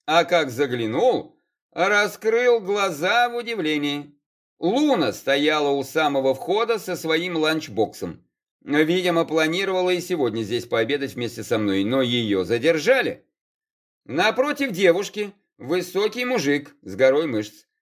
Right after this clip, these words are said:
Настоящий качок, да ещё и с миленьким личиком. Раньше я его здесь не встречал, да и формой совсем не пахло.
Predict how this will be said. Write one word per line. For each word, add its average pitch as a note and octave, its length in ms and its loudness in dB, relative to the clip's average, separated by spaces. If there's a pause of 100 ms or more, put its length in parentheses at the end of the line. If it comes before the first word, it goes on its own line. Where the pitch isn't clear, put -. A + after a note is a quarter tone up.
(120)
Настоящий G#3+ 880 0
качок, D#3+ 540 -2 (280)
да A2 180 -2
ещё D#3 420 2
и C#3 160 2
с C3 140 -10
миленьким C4 640 -2
личиком. F#3 560 -6 (320)
Раньше G#2+ 520 0
я A#2+ 180 0
его A#2+ 200 2
здесь G2+ 340 -4
не A#2 100 -8
встречал, F3 640 0 (360)
да B2 240 -2
и E3 140 4
формой B3 460 2
совсем D3 400 -4
не A2 80 -4
пахло. F2 480 -6